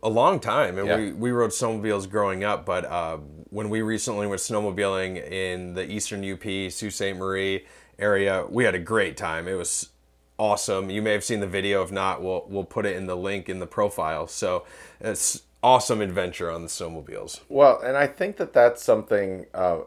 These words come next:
Speaker 2: that actually kind of is the reason why then we wanted to go back to the I five hundred. We went to there a lot, uh, growing up, and even in the last few years we've gone.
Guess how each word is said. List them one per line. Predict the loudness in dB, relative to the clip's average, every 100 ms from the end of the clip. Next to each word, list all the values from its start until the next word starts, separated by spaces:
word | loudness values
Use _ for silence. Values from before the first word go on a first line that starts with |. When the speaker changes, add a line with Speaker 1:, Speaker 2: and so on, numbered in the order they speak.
| 2
Speaker 2:
that | 4
actually | 4 2 0 -2 -2 _ _ _
kind | 2 4 6
of | 6
is | 4 -2
the | -2
reason | 0 2 2 0 2
why | 4 4
then | 4 2 0
we | 0
wanted | 0 0
to | 0
go | -2
back | 2 2 2 -2
to |
the | 0
I | 0 2
five | 0 -2
hundred. | -4 -8 -8 -4
We | -2
went | 0 -2
to |
there | 0 2 4 2 -2 -10
a | -6
lot, | 2 4 4 2 -6 _ -4
uh, | 0 0
growing | 4 4 4 4
up, | 2 2
and | -2
even | -2 -2 -2
in | -2
the | -2
last | 0 0 -2
few | 0
years | 2 2 0
we've | -2 -2
gone. | 0 0